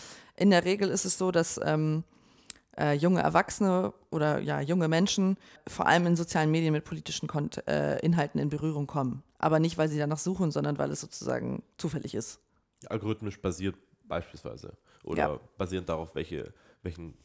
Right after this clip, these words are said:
Speaker 2: Personen oder Accounts sie folgen.
Speaker 1: Genau, das heißt, äh, da wäre genau, was Michael gesagt hat, wir wissen zu wenig,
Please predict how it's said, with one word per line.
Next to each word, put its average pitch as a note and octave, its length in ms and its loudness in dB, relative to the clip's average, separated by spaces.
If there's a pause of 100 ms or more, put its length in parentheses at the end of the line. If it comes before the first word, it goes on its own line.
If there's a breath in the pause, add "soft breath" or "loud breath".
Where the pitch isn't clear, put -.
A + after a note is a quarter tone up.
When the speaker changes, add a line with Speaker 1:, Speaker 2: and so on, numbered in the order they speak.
Speaker 2:
Personen G2 400 -2
oder D2+ 200 -6
Accounts E2+ 360 -6
sie - 80 -14
folgen. D2+ 380 -14 (380 loud breath)
Speaker 1:
Genau, D#3 280 0
das E3 180 4
heißt, F#3 380 6
äh, F3 320 6 (680)
da F#3 220 4
wäre F3+ 320 4 (140)
genau, E3+ 180 2
was E3+ 160 2
Michael F3 300 0
gesagt E3+ 280 2
hat, F#3+ 100 -8
wir E3 100 -6
wissen F3 280 0
zu D3 180 -6
wenig, A#3+ 500 4